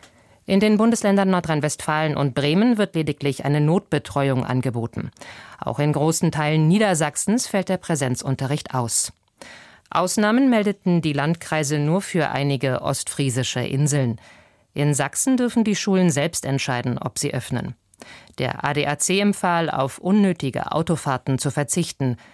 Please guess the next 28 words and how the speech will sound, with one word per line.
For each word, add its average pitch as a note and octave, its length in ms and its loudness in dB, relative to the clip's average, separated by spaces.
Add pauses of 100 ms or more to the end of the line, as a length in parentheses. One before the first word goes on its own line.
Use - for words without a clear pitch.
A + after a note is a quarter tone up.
(200)
Gerade F#3 300 -2
bei F#3+ 140 0
Blitzeis E3+ 560 -2
solle F#3+ 180 2
man F#3 160 2
das - 200 0
Auto C3+ 300 -2
lieber C3 240 -2
stehen C#3 360 0
lassen. - 400 -6 (2250)
In A#3 140 4
Los A#3+ 160 2
Angeles A3+ 440 2
sind A#3+ 180 2
die A#3+ 100 2
diesjährigen F#3 580 2
Golden E3 300 4
Globes D#3 380 2
vergeben C3 440 0
worden. B2 420 -2 (100)
Bei B2+ 160 -2
der A#2+ 160 -2
dreiundachtzigsten D#3 960 -2
Verleihung D#3+ 640 0
der C3 160 -2
Film- E3 320 0
und C#3+ 140 -2
Fernsehpreise E3 680 0